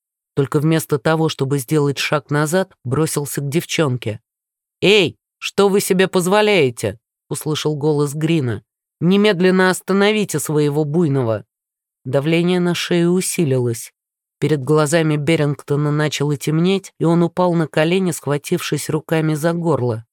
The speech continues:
Но и это не остановило Итана. Ощущая, что еще несколько секунд, и он потеряет сознание, он прохрипел, выкинув руку в направлении Джой. "Ты же узнала!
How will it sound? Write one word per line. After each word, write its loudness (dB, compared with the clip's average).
Но 2
и 4
это 0
не 0
остановило 0
Итана. -4
Ощущая, 0
что -2
еще 0
несколько -2
секунд, -2
и 2
он 0
потеряет 0
сознание, 0
он 0
прохрипел, 0
выкинув -2
руку -2
в -4
направлении 0
Джой. 0
"Ты 2
же 0
узнала! 0